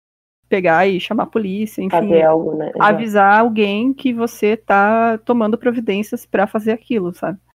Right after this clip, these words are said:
Speaker 2: Machucar alguém, ou, é,
Speaker 1: Isso.
Speaker 2: e é aquele negócio, né? Tipo, machucar alguém ou a si mesmo, né?
Speaker 1: Isso, é,
Speaker 2: Então,
Speaker 1: também.
Speaker 2: tipo, é, pois é, eu já, enfim, histórias da Fabiana, vamos deixar pra outro episódio.
Speaker 1: <laughs>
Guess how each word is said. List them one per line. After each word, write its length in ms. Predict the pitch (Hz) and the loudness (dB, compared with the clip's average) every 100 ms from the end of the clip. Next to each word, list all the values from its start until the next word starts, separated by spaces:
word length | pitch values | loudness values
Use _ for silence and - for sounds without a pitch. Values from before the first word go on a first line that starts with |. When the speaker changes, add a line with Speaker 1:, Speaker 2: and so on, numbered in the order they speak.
| _ _ _ _ _ 175 | _ _ _ _ _ -4
Speaker 2:
Machucar 520 | 165 - 180 - 165 | -4 -4 -6 -4 0
alguém, 440 | 180 175 160 165 - | 0 2 2 0 2
ou, 180 | 196 226 | 2 4
é, 240 | 226 160 | 4 2
Speaker 1:
Isso. 260 | - 185 170 _ _ _ _ - | -2 -6 -8 _ _ _ _ -6
Speaker 2:
e 140 | 170 | 0
é 40 | 170 | 0
aquele 300 | 170 185 185 | 0 -4 -2
negócio, 480 | 214 208 165 - | -4 -4 -6 -8
né? 140 | 165 156 | -10 -10
Tipo, 260 | - - | -14 -14
machucar 500 | 165 151 156 - 175 | -8 -8 -10 -8 -6
alguém 320 | 165 170 165 170 | -4 -2 -2 0
ou 140 | 175 | 0
a 60 | 175 | -2
si 180 | - | -4
mesmo, 460 | 208 180 156 151 151 | -2 0 -2 -6 -8
né? 180 | 151 147 _ _ _ _ | -8 -10 _ _ _ _
Speaker 1:
Isso, 360 | 226 220 208 - | -2 -2 -2 0
é, 120 | 202 | 2
Speaker 2:
Então, 160 | 160 156 | 2 0
Speaker 1:
também. 300 | 156 214 208 | -2 -2 -2
Speaker 2:
tipo, 500 | 180 160 160 160 - _ _ _ | 0 0 0 -6 -10 _ _ _
é, 140 | - 160 - _ - | -6 -6 -8 _ -10
pois 240 | - 160 170 | -4 -2 -2
é, 220 | 139 143 - | -4 -6 -4
eu 160 | 151 | -2
já, 400 | 160 165 160 160 _ - | 2 2 2 -2 _ -10
enfim, 320 | 170 - - _ _ 156 - | -10 -10 -18 _ _ -16 -6
histórias 500 | 202 214 247 240 254 | -6 -2 2 4 4
da 100 | 254 | 2
Fabiana, 480 | 240 240 220 170 151 | 0 0 0 -2 -4
vamos 220 | 151 190 190 | -6 -8 0
deixar 400 | 214 - 233 - | 2 4 4 6
pra 160 | 247 | 6
outro 160 | 208 240 | 6 4
episódio. 520 | 220 269 202 151 180 233 - | 2 0 0 2 2 0 -4
Speaker 1:
<laughs> 200 | 240 226 | -6 -6